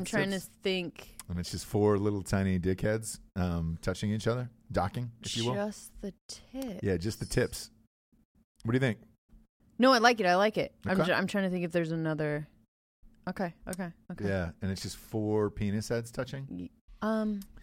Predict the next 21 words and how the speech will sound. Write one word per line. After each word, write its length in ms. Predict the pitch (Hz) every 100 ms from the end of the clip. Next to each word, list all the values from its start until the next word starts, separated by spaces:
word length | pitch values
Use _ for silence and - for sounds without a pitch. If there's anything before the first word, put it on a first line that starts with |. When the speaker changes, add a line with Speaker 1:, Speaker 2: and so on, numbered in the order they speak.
| - -
Speaker 1:
By 100 | 151
the 60 | 170
way, 120 | 165
been, 260 | 139 156 -
been, 180 | 139 143
uh, 220 | 135 131 123
really 280 | 147 151
into 200 | 156 135
a 40 | 127
show 180 | 135 123
called 260 | 117 90
Dave 420 | - 98 87 80 -
on 180 | 92 85
F 240 | 80 - 82
X. 380 | 71 - - - - -
Uh, 540 | 80 82 82 82 85
Speaker 2:
So 300 | - 180 - -
good. 320 | - - - - -
Speaker 1:
so 240 | - - 147
Speaker 2:
It's 80 | 117
Speaker 1:
good. 180 | 95